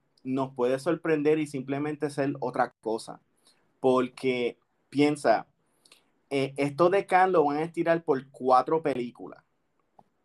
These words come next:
Y, y Loki lo vamos a ver que en, dentro de dos años. So, eso significa que lo que sea que pase en Doctor Strange, Spider-Man, eh,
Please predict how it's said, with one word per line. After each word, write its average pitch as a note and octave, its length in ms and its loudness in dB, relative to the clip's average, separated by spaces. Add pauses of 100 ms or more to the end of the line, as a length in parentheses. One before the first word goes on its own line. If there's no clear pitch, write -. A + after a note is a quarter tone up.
(680)
Y, C#3 500 2
y C3+ 380 0
Loki C#3 480 4
lo F#3+ 140 6
vamos F#3+ 340 0
a F3+ 80 0
ver F3+ 320 -4
que A#2 460 -6
en, A#2+ 200 -6
dentro A#2 320 -4
de G#2+ 160 0
dos C#3+ 260 0
años. A2 380 0 (720)
So, D#3 220 2
eso F3 120 -2
significa G#3 600 -4
que C3+ 160 -4
lo B2+ 160 -4
que A#2+ 140 -12
sea C#3+ 380 -2
que A3 160 -2
pase F#3+ 680 -2 (140)
en C3+ 500 -8 (160)
Doctor C3+ 600 -2 (320)
Strange, - 640 -6 (360)
Spider-Man, G#2+ 840 -2 (680)
eh, A#2+ 920 -2